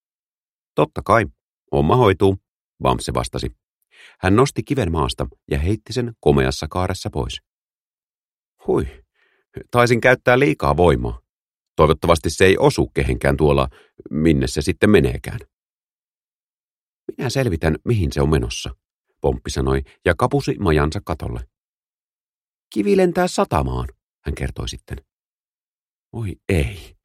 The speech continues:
Meidän täytyy kiiruhtaa hakemaan se pois, ennen kuin kukaan törmää siihen", Bamse sanoi. "Meidänkö? Sinun pitää nostaa se.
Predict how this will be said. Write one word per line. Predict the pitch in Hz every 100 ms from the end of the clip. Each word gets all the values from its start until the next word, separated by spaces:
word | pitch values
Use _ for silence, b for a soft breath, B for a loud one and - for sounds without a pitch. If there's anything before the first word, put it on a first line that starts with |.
| _ _ _ _ _
Meidän | 151 170
täytyy | 156 151
kiiruhtaa | - 143 127 85 82
hakemaan | 82 101 78 67
se | 67
pois, | - 82 58 - b b -
ennen | 143 131
kuin | 123 120
kukaan | 135 - 80
törmää | 101 80 64 60
siihen", | 58 62 65 - _ _ -
Bamse | 64 -
sanoi. | - 60 57 58 _ _ _ _ _ _ _ _ _ -
"Meidänkö? | 113 165 180 95 65 60 - - _ _ _ _ _ _ _ _
Sinun | - - - 98 73
pitää | 73 71 71
nostaa | 73 - - 62
se. | - 67